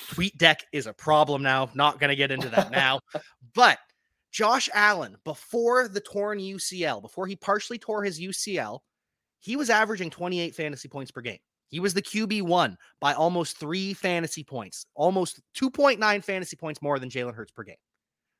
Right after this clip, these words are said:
Speaker 1: And he gets hurt. He's the Q B five after that, averaging twenty-one fantasy points per game. I think Josh Allen, fully healthy, is gonna scare a lot of people. He's gonna surprise a lot of people. Josh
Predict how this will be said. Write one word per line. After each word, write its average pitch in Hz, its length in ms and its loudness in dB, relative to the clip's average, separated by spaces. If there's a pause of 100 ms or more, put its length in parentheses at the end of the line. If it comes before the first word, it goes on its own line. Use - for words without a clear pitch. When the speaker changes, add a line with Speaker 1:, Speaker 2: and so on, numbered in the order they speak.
(120)
Speaker 1:
And 104 80 -14
he 107 60 -12
gets 110 160 -8
hurt. 113 240 0 (300)
He's 123 200 -10
the 117 80 -12
Q 123 200 -12
B 107 120 -16
five 165 360 4
after 151 240 0
that, 143 160 0
averaging 127 380 -4
twenty-one 127 680 -6
fantasy 131 420 -8
points 131 280 -12
per 139 100 -12
game. 131 320 -10 (920)
I 151 160 6
think 185 260 0
Josh 165 340 0
Allen, 151 400 2
fully 143 540 0
healthy, 131 460 -4
is 107 100 -10
gonna 113 320 -6 (240)
scare 165 540 6
a 175 60 6
lot 170 220 6
of 165 80 0
people. 165 360 -4
He's 143 160 -4
gonna 127 160 -4
surprise 143 540 0
a 156 40 -2
lot 151 160 4
of 147 60 -6
people. 156 240 -12
Josh 156 460 0